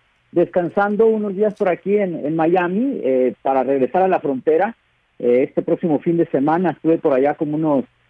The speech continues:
eh, diez días en lo que viene siendo el epicentro ahorita en estos momentos del cruce de, eh,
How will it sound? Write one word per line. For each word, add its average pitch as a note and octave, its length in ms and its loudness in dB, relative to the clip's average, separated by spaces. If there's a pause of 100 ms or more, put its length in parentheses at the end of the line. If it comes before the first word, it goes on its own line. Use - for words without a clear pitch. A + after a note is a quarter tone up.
(200)
eh, A#2 120 2
diez D#3 320 2
días F#3 320 2 (400)
en A#2+ 320 -2
lo A2+ 120 0
que C3+ 100 -2
viene D3+ 300 0
siendo E3 600 2
el C#3 180 2
epicentro F#3 680 0
ahorita D#3 500 0
en C#3 120 -2
estos D#3 240 -8
momentos C#3+ 540 -4 (340)
del A#2+ 260 0
cruce D#3+ 360 0
de, C#3 240 4
eh, G2 100 -6